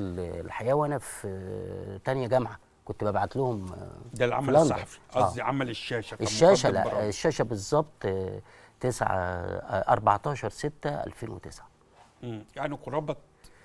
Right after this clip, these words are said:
Speaker 1: عشر سنين.
Speaker 2: عشر
Speaker 1: عشر
Speaker 2: سنين.
Speaker 1: سنين. آه، عشر سنين.
Speaker 2: طيب، بعد عشر سنين أنت الآن تنفق من جيبك
Speaker 1: آه.
Speaker 2: للعودة مرة أخرى
Speaker 1: آه.
Speaker 2: أو لتقديم رسالة جديدة.
Speaker 1: صحيح.
Speaker 2: حصل
Speaker 1: صحيح.
Speaker 2: ده في الباش جابر،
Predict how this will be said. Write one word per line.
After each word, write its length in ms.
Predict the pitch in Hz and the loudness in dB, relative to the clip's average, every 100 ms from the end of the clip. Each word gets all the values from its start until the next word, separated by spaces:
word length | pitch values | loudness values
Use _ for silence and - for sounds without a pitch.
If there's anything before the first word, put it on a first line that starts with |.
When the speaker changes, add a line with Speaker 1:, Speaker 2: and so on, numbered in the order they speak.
| - - | -20 -2
Speaker 1:
عشر 240 | - 120 117 | 0 2 0
سنين. 300 | - 101 92 | -6 -10 -8
Speaker 2:
عشر 520 | 120 139 143 117 110 123 117 | -6 -2 -4 -6 -10 -10 -4
Speaker 1:
عشر 120 | 120 | -2
Speaker 2:
سنين. 180 | 117 117 | 0 -2
Speaker 1:
سنين. 220 | 104 95 - | -4 -8 -14
آه، 140 | 104 95 - - | -16 -16 -18 -14
عشر 180 | 104 101 | -14 -14
سنين. 240 | - 92 - _ _ _ _ _ _ _ _ _ - - | -16 -18 -20 _ _ _ _ _ _ _ _ _ -16 -2
Speaker 2:
طيب، 220 | 139 117 98 | 0 0 -2
بعد 180 | 123 131 | 0 2
عشر 240 | 165 165 | 2 2
سنين 360 | - 143 170 147 | -2 -2 -2 0
أنت 240 | 170 165 | -4 -2
الآن 400 | 139 143 175 170 - - | -4 -2 -2 -4 -12 -6
تنفق 400 | 175 202 - - - 113 | -2 -2 -4 -10 -14 -4
من 260 | 123 120 | -2 -2
جيبك 560 | 120 175 180 190 - - _ - | 2 2 0 -8 -10 -20 _ -8
Speaker 1:
آه. 140 | 107 95 _ _ _ _ _ | -6 -6 _ _ _ _ _
Speaker 2:
للعودة 1120 | 101 104 127 165 185 180 117 113 131 160 147 | -8 -2 4 6 6 2 -4 2 6 6 4
مرة 380 | 135 127 120 127 | -2 -2 -2 -2
أخرى 220 | 156 160 | -2 0
Speaker 1:
آه. 140 | 117 87 | 0 2
Speaker 2:
أو 240 | 139 156 143 | 2 2 2
لتقديم 760 | 156 165 160 - 143 135 165 | 2 4 2 0 -2 0 0
رسالة 340 | 143 - 151 127 | 0 0 2 2
جديدة. 240 | 95 101 | -4 -8
Speaker 1:
صحيح. 240 | - - 90 _ _ _ | -8 -10 -12 _ _ _
Speaker 2:
حصل 180 | - 156 156 | -2 2 2
Speaker 1:
صحيح. 80 | 131 | 4
Speaker 2:
ده 140 | 151 | 2
في 120 | - | 2
الباش 320 | 135 123 139 | -4 -2 -2
جابر، 380 | 139 160 165 185 | 2 2 2 -4